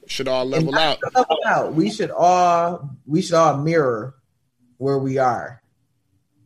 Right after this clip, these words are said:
Speaker 2: from our work, from our effort.
Speaker 1: And then think about this also in that, in that, in that same sense, each one of those runners don't got the same technique.
Speaker 2: Nah, it's all different.
Speaker 1: You know
Speaker 2: We
Speaker 1: what I
Speaker 2: just
Speaker 1: mean?
Speaker 2: talking
Speaker 1: Ain't no synchronization with the runs. No,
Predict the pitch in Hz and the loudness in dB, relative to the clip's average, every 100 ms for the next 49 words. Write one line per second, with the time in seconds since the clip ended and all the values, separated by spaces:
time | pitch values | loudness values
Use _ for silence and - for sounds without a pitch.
0 | _ - 139 123 117 117 123 107 - 117 | _ -4 -2 -2 -4 -2 -4 -4 -10 -10
1 | 110 107 107 - - - 143 151 147 151 | -8 -8 -10 -14 -12 -4 -2 -2 -4 -4
2 | 156 147 147 147 165 147 117 156 - 139 | -6 -4 -4 -4 -6 -6 -6 -6 -6 -6
3 | 113 - 127 139 135 131 135 131 - _ | -6 -6 -4 -2 -4 -4 -4 -4 -6 _
4 | _ _ - 131 135 131 - 147 143 135 | _ _ -10 -6 -4 -4 -4 -2 -4 -4
5 | - 160 143 - - _ _ - 151 165 | -6 -8 -8 -16 -20 _ _ -4 -2 -2
6 | 156 143 139 143 135 139 170 135 120 127 | -6 -6 -4 -4 -4 -6 -6 -8 -8 -8
7 | 123 139 190 - 127 127 113 131 123 139 | -10 -10 -10 -8 -8 -8 -8 -8 -8 -8
8 | 123 - _ _ - 165 151 139 135 135 | -10 -16 _ _ -20 -20 -20 -20 -20 -20
9 | 135 _ _ _ _ _ 180 117 92 - | -20 _ _ _ _ _ -8 -8 -8 -6
10 | 117 113 143 175 113 107 131 147 147 151 | -2 -2 0 -2 -4 -4 0 0 0 0
11 | 151 151 127 160 170 160 180 165 156 147 | 0 2 2 2 0 -2 -2 -2 -4 -4
12 | 139 131 139 131 131 127 123 123 127 131 | -4 -2 -4 -4 -6 -6 -6 -8 -8 -10
13 | 139 139 151 | -10 -8 -6